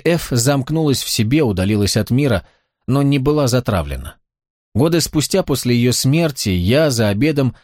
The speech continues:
разговорился об этом с Крисом, начал издалека, подозревая, что газета, которую регулярно читал Крис,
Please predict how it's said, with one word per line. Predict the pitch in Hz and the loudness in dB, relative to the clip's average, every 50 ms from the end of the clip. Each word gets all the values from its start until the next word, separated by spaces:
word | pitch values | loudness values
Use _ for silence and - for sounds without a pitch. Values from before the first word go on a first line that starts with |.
| _ _ - | _ _ -4
разговорился | - 107 135 131 117 123 135 135 143 165 190 185 170 - - 147 | -2 0 0 0 0 0 0 2 2 2 2 0 0 0 -2 -2
об | - - 117 107 113 143 | -2 -2 -2 0 0 0
этом | 147 - 139 135 | 0 0 0 -2
с | 131 - | -2 -2
Крисом, | - - 139 131 120 110 101 - - - 85 78 - - - - - - | -2 -2 0 2 2 2 0 0 -2 -2 -2 -4 -4 -8 -14 -12 -6 -2
начал | 139 190 180 - 139 131 | -2 0 0 2 2 2
издалека, | 127 110 107 120 110 107 - - 147 165 165 | 2 2 0 0 0 0 0 0 0 0 0
подозревая, | - 135 113 113 104 104 101 104 104 113 113 | 0 -2 -2 0 0 0 0 0 2 2 0
что | 104 - - 107 | 0 0 -2 -2
газета, | 95 107 101 92 104 156 156 - | 0 0 0 2 2 0 0 0
которую | - 107 101 - 101 98 92 | -2 -2 -2 0 0 2 2
регулярно | 92 107 98 110 123 120 120 110 98 95 98 92 | 0 0 0 0 2 2 2 0 0 -2 -2 -2
читал | - - - 107 104 101 | -4 -2 -2 0 0 0
Крис, | - - 156 165 151 - - | 0 0 0 0 0 -2 -6